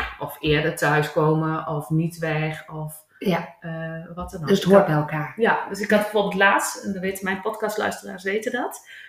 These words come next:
Speaker 1: hebben, had ik een, eh, podcast gemaakt van een moeder die vertelde dat haar zoon, ehm, aan het vapen was en drugs had gebruikt en
Speaker 2: Oh ja.
Speaker 1: pillen had genomen.
Speaker 2: Zo.
Speaker 1: En, en ze zegt van, "Ja, weet je, eh, ik heb dat gesprek gehad en, eh, ergens weet ik nu niet goed wat ik nu moet doen.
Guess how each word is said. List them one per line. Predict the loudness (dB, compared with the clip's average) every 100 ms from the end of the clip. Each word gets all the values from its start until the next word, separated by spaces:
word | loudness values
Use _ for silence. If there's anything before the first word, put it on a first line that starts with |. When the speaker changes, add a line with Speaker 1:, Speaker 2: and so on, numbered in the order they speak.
| -6
Speaker 1:
hebben, | 0 0
had | 0
ik | 0
een, | 0
eh, | -2 -6
podcast | -10 -8 -10 -10
gemaakt | -12 -12 -12
van | -8 -6
een | -4
moeder | -2 0 0
die | -2
vertelde | -12 -10 -8 -6
dat | -8
haar | -10 -8
zoon, | -4 -2 0 -2 -6
ehm, | -12 -8 -6 -4 -6 -8 _ _ _ _ _ _ _ _ -20 -10
aan | -4 -4
het | -2
vapen | 2 2 2
was | -2 -2
en | -2
drugs | -2 -4 -6
had | -12
gebruikt | -12 -10 -8 -8
en | -8
Speaker 2:
Oh | -2
ja. |
Speaker 1:
pillen | 0 0
had | 0 -6
genomen. | -4 -2 0 -2 -4 -10
Speaker 2:
Zo. | -10 -6 -6 -6
Speaker 1:
En, | -2 0 0 -2
en | -4
ze | -2
zegt | -4 -4 -6
van, | -10
"Ja, | -10 -8
weet | -10 -12
je, | -16 _ _ _
eh, | -4 -4
ik | 0
heb | -2
dat | -2 -8
gesprek | -10 -12 -8 -8
gehad | -8 -8 -8 -8 -12 -10
en, | -6 -4 -6 -6
eh, | -6 -6 -4 -6 -10 _ _ _
ergens | 0 0 2
weet | 4 6
ik |
nu | 6 4
niet | 4 0
goed | -2 -4 -2
wat | -2
ik | -2
nu | 0
moet | 0 0
doen. | 0 -2 -4